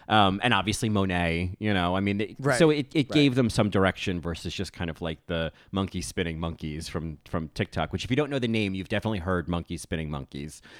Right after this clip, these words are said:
Speaker 1: It's, like, the most popular sound on all of TikTok.
Speaker 2: Oh, okay. I, yeah, I don't know what that
Speaker 1: Oh,
Speaker 2: is.
Speaker 1: it's a, it's music.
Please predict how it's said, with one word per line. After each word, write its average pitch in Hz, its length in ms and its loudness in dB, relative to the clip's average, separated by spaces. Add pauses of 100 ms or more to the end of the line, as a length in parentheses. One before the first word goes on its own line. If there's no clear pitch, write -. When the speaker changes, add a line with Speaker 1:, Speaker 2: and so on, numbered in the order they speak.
(120)
Speaker 1:
It's, 117 160 2
like, 107 120 4
the 113 100 4
most 113 220 4
popular 110 500 4
sound 82 640 0
on 82 200 -2
all 85 260 0
of 85 120 -12
TikTok. 76 560 -4 (960)
Speaker 2:
Oh, 135 480 2
okay. 120 260 -2
I, 107 140 -4
yeah, 117 260 0
I 104 60 -2
don't 107 260 -6
know 104 120 -6
what 98 160 -12
that 98 140 -4
Speaker 1:
Oh, 92 160 2
Speaker 2:
is. 92 80 -2
Speaker 1:
it's - 80 -8
a, 101 220 2
it's - 200 -6
music. 101 680 -4